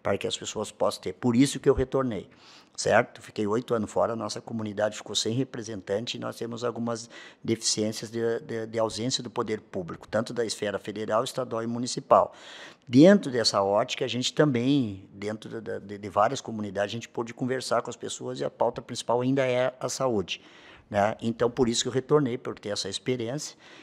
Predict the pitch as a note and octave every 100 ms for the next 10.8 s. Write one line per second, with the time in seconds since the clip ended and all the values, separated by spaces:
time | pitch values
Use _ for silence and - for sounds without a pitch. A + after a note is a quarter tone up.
0 | - G#2+ G2+ - G#2 A#2+ G3 G2+ G#2 -
1 | - G#2 G2+ G2+ G2+ - G2 G#2+ G#2+ A#2
2 | G#2+ G#2 C#3 - F#2+ F#2+ G2 G2+ F#2+ -
3 | - G2+ - G2 - A2 F#2+ B2 F3 -
4 | - - _ G#2 G2 G#2 G2 G#2 F2+ G#2
5 | B2 - - - - A2+ F2+ F#2+ - G#2
6 | - G#2 C3 D3+ - G2+ G2 F#2+ G2+ F#2+
7 | - G2+ G2 G2+ G2 - - G2 F#2+ G#2+
8 | F#2+ G2 D3 G3+ - G2 C#3+ G3 B3+ -
9 | - - - - F#2+ A2 G2+ - - G#2+
10 | G2+ G#2 G#2+ G#2 - G#2 C#3